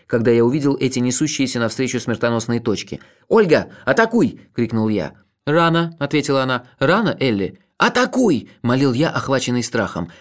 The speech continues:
"Пойми, они обгоняют собственные гравитационные удары. Каждая секунда промедления — это новые волны перегрузок, что обрушатся потом". "Гравитаторы смягчат их", сказала она непреклонно.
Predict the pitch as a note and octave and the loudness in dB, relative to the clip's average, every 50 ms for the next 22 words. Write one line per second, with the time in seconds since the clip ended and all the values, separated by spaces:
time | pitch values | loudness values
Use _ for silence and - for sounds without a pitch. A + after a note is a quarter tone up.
0 | _ _ - A3+ A#3+ B3 B3 A#3 G3 D#3+ F#3+ A3+ A#3 A#3 G#3 G3+ A#3+ B3 B3+ C4 | _ _ 0 2 2 4 4 4 4 4 4 2 2 0 2 2 2 2 2 2
1 | B3 A3+ G#3 - - - B3 - - - A#3 B3 A#3 A#3+ A#3+ F#3+ A3 A#3 A#3 - | 0 0 0 0 2 2 2 2 0 -2 -2 0 0 0 0 2 0 0 2 0
2 | A#3 A#3 A#3 B3 A#3+ A#3 A#3+ B3 B3 B3+ C4 G3+ A3+ F3+ C#3+ B2 G#2+ - - - | 0 2 2 2 2 2 2 2 2 2 2 2 2 2 2 0 -4 -6 -12 -20
3 | _ _ - A#3 C4 C4 A3+ G3 A3+ A3 G#3+ - A#3+ A#3+ B3 B3+ A3+ G#3 G#3+ G#3+ | _ _ 0 0 2 2 2 2 2 2 2 0 -2 -2 -2 0 2 2 2 2
4 | A3+ A3+ A3+ G3 G#3+ B3 A#3+ A#3+ A#3+ A3+ - G#3 A3 A3 A#3 A#3 A#3 A#3+ B3 A#3+ | 0 -2 -2 -2 0 0 0 0 0 0 0 -2 0 0 0 2 2 2 2 2
5 | A3+ A3+ A#3 A3+ G3+ A3+ A3 A3 A3+ A3+ G#3 A3+ A3 A3+ G#3 A#3+ A#3 F#3+ C3 C3 | 2 2 0 2 2 2 2 2 2 0 -2 -2 -2 -2 0 0 0 0 0 -2
6 | - - - - _ - - - G3 G3 G#3+ A3 E3+ F#3+ F#3+ - G#3+ - G#3+ G#3+ | -4 -6 -12 -18 _ -6 -2 0 0 2 2 0 0 0 0 0 0 0 0 0
7 | - A3 D#3+ A2+ G2 - - _ _ _ _ _ _ _ _ _ _ _ _ _ | 0 0 0 0 -4 -8 -14 _ _ _ _ _ _ _ _ _ _ _ _ _
8 | - A#2+ D3 D#3 D#3 E3 E3 E3+ G#3 G#3 G#3 G3+ G3 F#3+ F#3 - G3 G3 F#3+ - | -6 -2 0 2 2 0 0 0 -4 -2 0 0 0 0 0 0 -2 -4 -4 -4
9 | - G#3+ E3+ - - F#2+ - - _ _ _ _ _ _ - - A#2+ A2 A2+ A2+ | -4 -4 -4 -4 -6 -10 -10 -14 _ _ _ _ _ _ -6 -4 -2 0 0 0
10 | A2 A2 A2 G#2+ G#2+ G#2+ A2 A2+ - A2 G#2+ G2+ G2 G2 G2+ G2+ | 0 0 0 -2 -2 -4 -6 -4 -4 -4 -4 -2 -4 -6 -8 -10